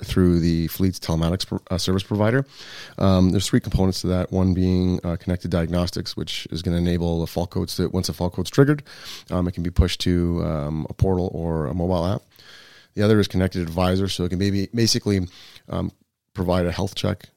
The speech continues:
uh, of the entire fleet to a fleet operator, um, just so we can see first thing in the morning, flip open the app, and, uh, g-, you know, see if one unit needs to be serviced soon, if another unit's got maybe a, um, a, a, a fault code that can be addressed in, uh, in a couple of days.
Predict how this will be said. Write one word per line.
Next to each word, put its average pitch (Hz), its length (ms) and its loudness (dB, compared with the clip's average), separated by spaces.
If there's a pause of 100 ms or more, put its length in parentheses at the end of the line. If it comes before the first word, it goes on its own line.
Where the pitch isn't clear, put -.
(160)
uh, 90 180 -4
of 90 140 -4
the 92 120 0
entire 87 320 -4
fleet 95 320 -6
to 95 240 -2
a 87 80 -4
fleet 98 240 -2
operator, 98 580 0
um, 85 600 -6 (140)
just - 160 -6
so 87 80 -4
we 87 60 -2
can 90 100 -6
see 90 200 -4
first 90 240 -2
thing 90 80 -2
in 87 40 -2
the 85 60 -2
morning, 90 300 2
flip 87 220 -6
open 87 220 -6
the 90 60 0
app, 90 220 0 (500)
and, 107 320 -4
uh, 69 220 -2 (260)
g-, - 180 -10
you - 80 0
know, 87 120 4
see 95 160 2
if 90 100 0
one 92 160 4
unit 87 140 2
needs 90 100 0
to - 80 -12
be 82 60 -2
serviced 85 340 2
soon, 104 240 6 (460)
if - 80 -10
another 98 200 6
unit's 95 360 4
got 90 280 2
maybe 90 260 0
a, 87 300 0 (120)
um, 90 380 -6 (100)
a, 78 60 -6
a, - 240 -6 (180)
a - 80 -4
fault 90 240 -2
code 92 160 0
that 87 160 -2
can 87 100 0
be 85 120 0
addressed 85 380 -2
in, 82 220 -2
uh, 82 180 -6
in 87 80 -4
a 85 60 -2
couple - 260 -6
of 76 60 -4
days. 82 300 -4